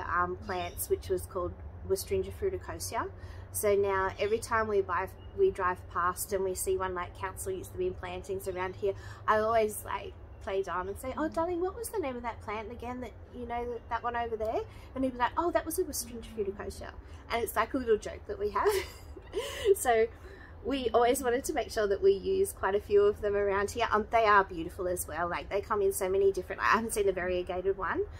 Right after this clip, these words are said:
but they do come in so many different types. Ones with white flowers, ones with purple flowers, um, and different heights as well. We're actually looking at maybe,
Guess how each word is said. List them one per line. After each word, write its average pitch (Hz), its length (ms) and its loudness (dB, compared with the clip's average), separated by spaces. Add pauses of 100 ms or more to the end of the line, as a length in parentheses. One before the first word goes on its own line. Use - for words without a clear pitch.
(280)
but 202 140 2
they 190 100 10
do 202 180 6
come 254 220 -2
in 226 140 0
so 196 280 0
many 196 240 6
different 190 400 -2
types. - 540 0 (180)
Ones 233 280 0
with 196 140 6
white 240 280 6
flowers, 269 600 4
ones 220 240 -4
with 190 200 2
purple 254 300 -4
flowers, 247 800 0 (320)
um, 208 300 2
and 208 180 0
different 226 340 -4
heights 220 480 -2
as 233 180 -6
well. 202 240 2
We're 233 100 2
actually 277 340 -2
looking 196 360 -4
at 190 120 -6
maybe, 190 440 2